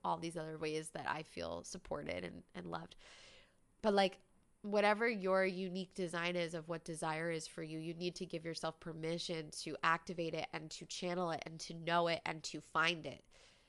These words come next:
You know, I'm thirty-three years old and I just found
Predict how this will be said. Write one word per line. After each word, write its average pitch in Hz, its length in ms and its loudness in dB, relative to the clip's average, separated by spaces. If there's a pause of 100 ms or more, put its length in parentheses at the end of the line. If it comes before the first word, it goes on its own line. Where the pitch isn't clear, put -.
(140)
You 185 80 0
know, 170 160 2
I'm 175 180 2
thirty-three 190 560 -2
years 175 260 -2
old 170 420 0 (120)
and 160 320 0 (420)
I 175 180 2
just 175 420 0
found 165 420 -4